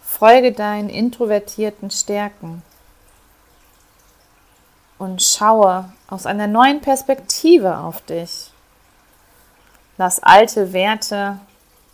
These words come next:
links liegen und sei genau du der Mensch,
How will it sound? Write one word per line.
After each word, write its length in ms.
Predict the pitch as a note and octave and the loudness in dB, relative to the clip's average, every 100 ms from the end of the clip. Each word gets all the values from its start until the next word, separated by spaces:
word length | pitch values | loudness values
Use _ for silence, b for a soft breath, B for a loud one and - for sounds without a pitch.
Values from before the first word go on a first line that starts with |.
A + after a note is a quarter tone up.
| _ _ | _ _
links 420 | F#3+ F#3 F3 - | -4 -4 -4 -8
liegen 580 | F#3 G3 F#3 E3+ F3 F3+ _ _ _ _ _ _ _ _ _ _ _ _ _ | -6 -6 -6 -8 -10 -14 _ _ _ _ _ _ _ _ _ _ _ _ _
und 140 | F#3 F3+ | -14 2
sei 180 | F#3 | 2
genau 380 | F3+ F#3+ F#3 G3 | 2 0 0 0
du 280 | F#3 G#3+ B3 | 0 -2 -2
der 160 | G#3+ F3+ | -2 -4
Mensch, 580 | F#3 G#3+ G3+ - - | -4 -4 -6 -10 -12